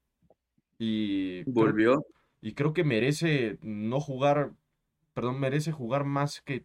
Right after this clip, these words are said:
Speaker 1: cinco minutos contra Honduras cuando ya vas ganando. O sea, prefiero que meta a ese güey que a Lainez. Lainez, no sé, no sé cómo sabe que juega, porque
Speaker 2: Mejor.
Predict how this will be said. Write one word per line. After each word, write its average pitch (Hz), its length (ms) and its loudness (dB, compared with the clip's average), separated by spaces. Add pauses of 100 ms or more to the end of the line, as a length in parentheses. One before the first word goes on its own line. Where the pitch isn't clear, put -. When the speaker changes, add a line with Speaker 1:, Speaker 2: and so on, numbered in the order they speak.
(140)
Speaker 1:
cinco 151 420 2
minutos 123 420 -4
contra 101 360 -8
Honduras 120 440 -4
cuando 101 200 -10
ya 110 100 -2
vas 120 160 0
ganando. 123 340 -4
O - 100 -20 (800)
sea, 110 200 2 (260)
prefiero 165 420 6
que 156 100 0
meta 170 360 2
a 156 60 4
ese 170 160 0
güey 170 260 2
que - 100 -2
a 127 40 2
Lainez. 131 560 0
Lainez, 190 380 -2 (420)
no 180 160 4
sé, 208 200 -6 (760)
no 175 220 0
sé 190 120 -2
cómo 180 220 -2
sabe 180 240 2
que 147 80 -2
juega, 170 320 2
porque 143 260 -4 (160)
Speaker 2:
Mejor. 127 500 4